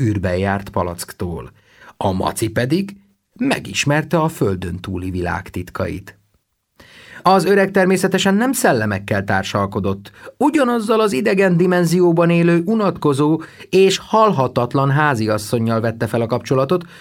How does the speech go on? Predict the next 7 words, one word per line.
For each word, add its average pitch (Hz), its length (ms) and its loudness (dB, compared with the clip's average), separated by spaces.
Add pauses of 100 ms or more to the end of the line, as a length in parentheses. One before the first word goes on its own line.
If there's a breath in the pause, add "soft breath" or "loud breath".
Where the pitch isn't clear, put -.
(160 loud breath)
akivel 214 400 2
a 214 80 2
puszta 220 360 -2
zámori 139 420 4
médium 107 460 0
is 101 100 -2
beszélt, 160 480 0